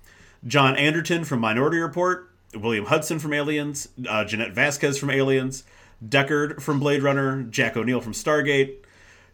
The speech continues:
Charlie Team, uh, Lucky Star is from a, a, a book series from Asimov,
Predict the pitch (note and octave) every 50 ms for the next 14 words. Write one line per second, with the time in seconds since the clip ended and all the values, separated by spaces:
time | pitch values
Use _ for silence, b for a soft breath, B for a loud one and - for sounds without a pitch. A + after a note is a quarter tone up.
0 | b b - - F3 D#3 D#3 D#3 D3 C3 - D#3+ D#3 D#3 D3+ D3+ D3+ C#3 - C3+
1 | B2 A#2+ A#2 A#2 A2+ A2+ A2+ A2+ A2 A#2+ C3+ D3 C#3+ D3+ C3 - - - E3+ D#3
2 | D#3 D#3 D#3 D3+ C3+ C3+ - C3+ A#2+ A2 G2+ G#2 G#2 A#2 A2+ G2 - - B2+ A2+
3 | G#2+ G#2 G#2+ D3+ D3+ D3 - D3+ C#3 C3+ B2+ C3 A#2+ G#2+ G#2+ A#2+ C3 B2+ C#3+ C#3+
4 | C#3+ D3 D#3 D#3+ D#3+ - -